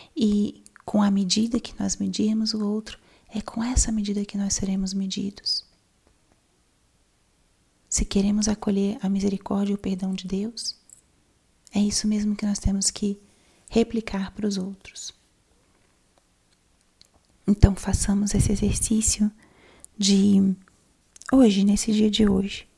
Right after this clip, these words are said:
olhar para o outro com olhar de misericórdia, pensar de uma forma, hum, compassiva,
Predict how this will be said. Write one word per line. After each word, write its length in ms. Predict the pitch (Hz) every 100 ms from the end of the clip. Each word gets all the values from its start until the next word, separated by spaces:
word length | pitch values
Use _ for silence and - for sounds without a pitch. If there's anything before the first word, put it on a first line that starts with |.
| _ _ _ _ _ _ _ -
olhar 240 | 214 226 262
para 160 | -
o 40 | 226
outro 280 | 226 - 220
com 120 | 220
olhar 220 | 208 208
de 100 | 202
misericórdia, 800 | 196 196 202 208 - 190 190 - - _ _ _ _ _ _ _ _ _ _ _ _ _ -
pensar 640 | 202 196 - 208 202 - - _ _ _ _ _ _ _ _ _ _ _ _ _ _
de 100 | -
uma 140 | 190 190
forma, 600 | - - 196 196 202 202 _ _ _ _ _ _ _ _
hum, 540 | 190 196 190 190 190 202 _ _ _ _ _ _ _ _ _ _ _ _ _ _ _ _ _ _ -
compassiva, 800 | - 220 233 233 - 269 220 208